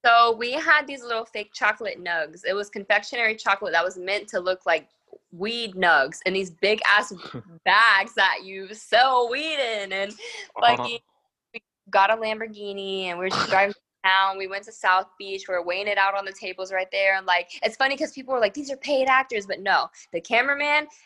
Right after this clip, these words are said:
Speaker 1: and the editor was fucking fantastic and made it look so good. And there's, like, guys, like, walking around like, <laughs> it's so funny. But we ended up going to Aventura, and, uh, we seen these three cops, right? So my friend Skits was like, "Yo, let's do it right here, right now." I'm like,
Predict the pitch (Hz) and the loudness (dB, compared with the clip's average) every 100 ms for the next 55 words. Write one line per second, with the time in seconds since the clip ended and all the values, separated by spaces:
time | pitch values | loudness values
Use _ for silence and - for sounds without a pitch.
0 | - 180 185 - 240 285 302 277 196 - | -4 -4 -2 2 2 4 4 4 0 0
1 | 214 208 214 - 180 185 - 214 214 208 | 0 0 -6 -10 -10 -8 2 4 4 2
2 | 214 196 196 208 185 190 - - 214 220 | -6 -4 -2 -2 -2 -6 -12 -4 2 2
3 | 214 208 202 196 196 208 185 202 208 208 | 2 2 2 0 -2 -2 0 2 2 2
4 | 185 190 196 214 208 196 190 185 170 - | -2 2 0 0 -4 0 2 2 0 0
5 | - - - - - 359 - - 1017 - | -10 -14 -14 -8 2 2 2 -6 0 6
6 | 880 855 960 1077 1047 807 - 554 539 523 | 6 8 10 10 10 6 2 0 2 0
7 | 539 494 440 - 508 - - 240 254 285 | -2 -4 -10 -14 -20 -8 0 0 0 -2
8 | 311 254 262 262 - 220 220 202 202 214 | -2 0 -2 0 2 2 0 -10 -8 -2
9 | 262 247 180 175 _ _ _ - 196 208 | 2 2 0 -2 _ _ _ -8 -4 0
10 | 208 202 220 247 220 214 - 202 196 - | -2 -2 -10 -10 -8 -8 -4 -4 -4 2
11 | 233 220 - 170 175 202 208 - 190 180 | 4 4 2 2 4 2 -6 -4 0 0
12 | 160 196 214 208 196 - 196 196 180 175 | 2 0 0 -4 -4 -8 -10 -8 -8 -4
13 | 135 - - - 143 - - 190 196 202 | -4 -6 -18 -8 -6 -8 -8 -8 -6 -8
14 | 165 180 185 165 170 160 160 156 160 - | -2 0 0 -6 -2 -2 -2 -6 -6 -10